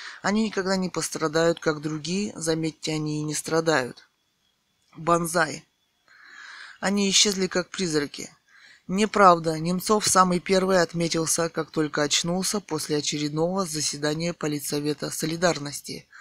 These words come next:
в штаб-квартире на Гатинский затон. Кэтган. Ещё Маяковский писал про "прозаседавшихся", в кавычках. Вообще он большой мастер заседаний и очень энергичный.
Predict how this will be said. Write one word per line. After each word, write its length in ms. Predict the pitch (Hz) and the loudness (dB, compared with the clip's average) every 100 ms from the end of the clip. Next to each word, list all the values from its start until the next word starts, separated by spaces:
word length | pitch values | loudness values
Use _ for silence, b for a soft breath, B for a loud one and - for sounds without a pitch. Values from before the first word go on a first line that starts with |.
| B B B | B B B
в 80 | - | -4
штаб-квартире 1000 | - 226 - 175 160 - 185 175 180 - | 0 0 0 2 2 0 -4 -2 -4 -2
на 140 | 160 | -2
Гатинский 580 | 151 151 147 147 - 151 | 2 0 0 -6 -8 -6
затон. 480 | 147 160 156 143 143 _ _ _ _ _ _ _ _ | -4 -4 -4 -6 -10 _ _ _ _ _ _ _ _
Кэтган. 580 | 175 160 160 151 143 - _ B B B B | -4 -2 0 0 -2 -10 _ B B B B
Ещё 240 | 196 190 220 | 0 2 4
Маяковский 640 | 233 233 254 226 - 190 | 4 4 4 2 0 -2
писал 480 | 190 165 175 180 185 | 0 2 4 4 2
про 340 | - 160 165 | 4 4 4
"прозаседавшихся", 1200 | - 175 160 165 190 196 185 - - - - 151 | 2 0 2 0 2 4 2 0 -4 -4 -4 -8
в 40 | - | -4
кавычках. 580 | 156 156 - - - - B B B B | -2 -2 -4 -6 -10 -12 B B B B
Вообще 340 | 190 190 - 233 | 2 4 4 4
он 140 | 220 | 4
большой 400 | 175 170 190 180 | 4 4 2 0
мастер 420 | 170 170 - 196 180 | 4 2 2 -4 -6
заседаний 840 | 156 156 151 151 147 151 170 202 - | -4 0 0 0 2 2 2 -4 -4
и 140 | 165 | -2
очень 380 | 156 147 160 160 | -2 -2 -4 -2
энергичный. 800 | 170 190 202 185 - 120 151 | -2 -2 -2 0 -2 -4 -12